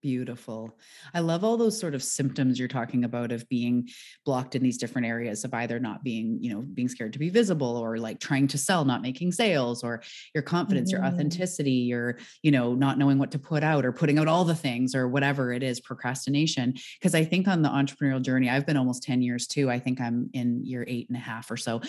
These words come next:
Speaker 1: Um, and I've been through all of those. And I would be lying to say that none of those ever affect me, 'cause we always are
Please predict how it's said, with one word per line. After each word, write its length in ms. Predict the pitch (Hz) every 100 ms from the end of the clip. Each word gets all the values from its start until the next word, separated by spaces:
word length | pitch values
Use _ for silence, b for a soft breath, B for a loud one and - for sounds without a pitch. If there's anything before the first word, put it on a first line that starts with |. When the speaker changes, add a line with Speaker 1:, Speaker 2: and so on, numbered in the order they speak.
| B B 208
Speaker 1:
Um, 460 | 175 147 139 135 -
and 180 | 160 151
I've 200 | 139 139
been 140 | 143
through 180 | 139 131
all 220 | 131 113
of 100 | 117
those. 340 | - 87 - -
And 260 | 160 143 139
I 100 | 139
would 320 | 135 143 139 127
be 260 | 127 123
lying 380 | 123 127 123 120
to 120 | 123 131
say 260 | - 117
that 100 | 117 214
none 220 | 311 226
of 100 | 220
those 220 | 208 196
ever 240 | 240 214
affect 380 | 190 196 254 -
me, 160 | 190 147
'cause 240 | 135 147
we 160 | 160 -
always 240 | - 214 208
are 140 | 160